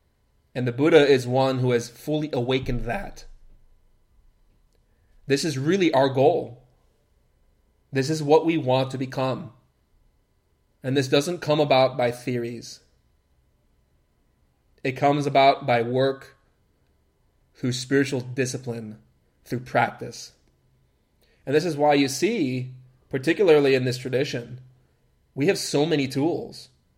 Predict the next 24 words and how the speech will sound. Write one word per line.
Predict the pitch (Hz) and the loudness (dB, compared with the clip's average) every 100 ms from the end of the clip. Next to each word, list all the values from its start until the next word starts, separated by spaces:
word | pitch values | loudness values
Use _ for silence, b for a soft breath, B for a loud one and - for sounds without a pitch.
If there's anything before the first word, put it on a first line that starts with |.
| _ - | _ -10
to | 160 147 | -6 0
activate | 165 - 139 117 113 | -2 0 -2 -2 -4
that, | 110 113 - - _ _ _ _ _ _ _ _ _ | -6 -6 -10 -20 _ _ _ _ _ _ _ _ _
from | - 131 | -8 -2
different | 135 135 127 | 0 0 -4
prayers, | - 139 139 135 139 - - _ _ _ _ _ _ _ _ _ _ _ _ _ _ | -2 0 2 0 -6 -12 -18 _ _ _ _ _ _ _ _ _ _ _ _ _ _
conjurations | - 135 131 123 131 127 135 131 | -2 0 0 0 0 0 -4 -4
and | 123 | -4
invocations, | 127 123 117 139 131 131 127 131 131 - _ _ _ _ _ _ _ _ _ _ _ _ | -4 -6 -2 2 2 2 -4 -4 -10 -18 _ _ _ _ _ _ _ _ _ _ _ _
practices | 143 135 131 135 135 | 2 4 2 -6 -6
of | 127 | -2
magic | 127 131 131 131 | 0 0 0 -4
in | 120 | -4
which | 123 123 | -4 -6
we | 131 | -6
invoke | 131 123 127 131 117 - - _ _ _ _ _ _ _ _ _ _ _ _ _ | -6 -2 0 0 -2 -10 -20 _ _ _ _ _ _ _ _ _ _ _ _ _
the | 123 | -10
superior | - 123 143 156 147 | -8 -6 0 2 2
forces | - 135 143 151 143 123 117 | 0 2 2 2 -2 -4 -6
of | 120 | -8
the | |
Tree | 117 - 131 | -8 -8 -4
of | 123 | -4
Life, | 117 120 107 - | -4 -4 -6 -10